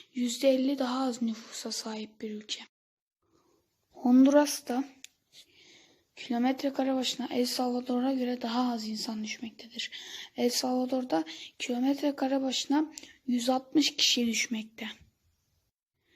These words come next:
El Salvadorlu göçmenler Honduras'a daha da çok gitmeye başladı ve gerginlikler bin dokuz yüz altmışlı yıllarda başladı. Bin dokuz yüz yetmiş fifa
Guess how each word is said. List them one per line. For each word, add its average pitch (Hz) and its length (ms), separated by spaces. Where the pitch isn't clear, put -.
El 247 180
Salvadorlu 269 760
göçmenler 269 800
Honduras'a 277 720
daha 269 240
da 247 120
çok - 280
gitmeye 226 340
başladı 214 500
ve 220 240
gerginlikler 233 880
bin 240 200
dokuz 233 240
yüz 220 160
altmışlı 240 500
yıllarda 226 600
başladı. - 440
Bin 240 160
dokuz 262 280
yüz 247 140
yetmiş 262 460
fifa 277 340